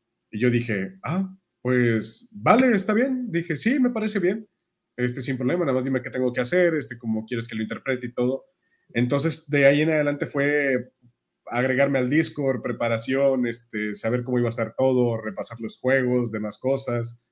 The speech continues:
Y estuvo muy divertido, porque de ahí en adelante conocí a, a muchos de los streamers que ahora son mis amigos.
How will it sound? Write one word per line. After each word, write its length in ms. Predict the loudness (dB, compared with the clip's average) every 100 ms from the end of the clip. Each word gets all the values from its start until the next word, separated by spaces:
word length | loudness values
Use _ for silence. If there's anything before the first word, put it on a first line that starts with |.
| _ _ _ _ _ _ _ -4
Y 400 | 2 4 4 2
estuvo 340 | 0 6 8 8
muy 160 | 6
divertido, 600 | 6 4 6 6 6 2
porque 260 | -4 -2 2
de 140 | 4
ahí 160 | 4 2
en 100 | 0
adelante 360 | 0 -2 -4 -6
conocí 360 | -4 -4 0
a, 320 | 0 2 0 -2
a 260 | -6 -4
muchos 280 | -2 -2 -4
de 60 | -4
los 140 | -2
streamers 460 | -2 2 2 2 0
que 80 | 2
ahora 200 | 2 0
son 180 | 0
mis 160 | -2 0
amigos. 520 | -2 0 -2 -4 -12